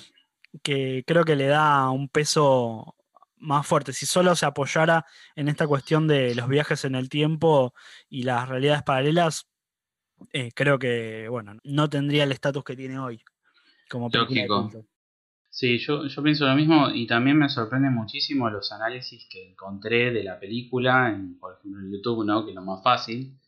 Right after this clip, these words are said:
Speaker 2: que se, se centraban en explicar la trama de la película, ¿no? Y como que, y explicar sobre todo esto que vos decís, los, cómo eran los viajes en el tiempo y todo, ¿no? Y a mí,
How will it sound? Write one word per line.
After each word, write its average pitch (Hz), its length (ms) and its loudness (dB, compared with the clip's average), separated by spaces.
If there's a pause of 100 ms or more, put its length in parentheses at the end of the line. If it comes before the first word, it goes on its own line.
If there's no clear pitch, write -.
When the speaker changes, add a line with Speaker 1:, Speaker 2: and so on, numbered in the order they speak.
(320)
Speaker 2:
que 139 140 2
se, 135 280 2
se 147 240 4
centraban 175 480 4
en 131 140 4
explicar 123 540 -4
la 135 180 2
trama 147 340 4
de 104 60 2
la 98 160 -2
película, 98 440 -8
¿no? 151 420 -6
Y 101 580 -20 (840)
como 107 340 -4
que, 110 240 -4
y 113 120 0
explicar 127 340 -2
sobre 151 240 2
todo 160 160 2
esto 156 180 -2
que 120 80 -2
vos 127 120 0 (100)
decís, 131 160 -4
los, 104 220 -10
cómo 135 400 0
eran 131 160 -2
los 110 100 -4
viajes 120 320 -14
en 104 100 -2
el 98 140 -6
tiempo 123 400 0
y 98 80 -8
todo, 120 260 -2
¿no? 123 300 -8 (760)
Y 131 520 2
a 131 140 0
mí, 190 360 6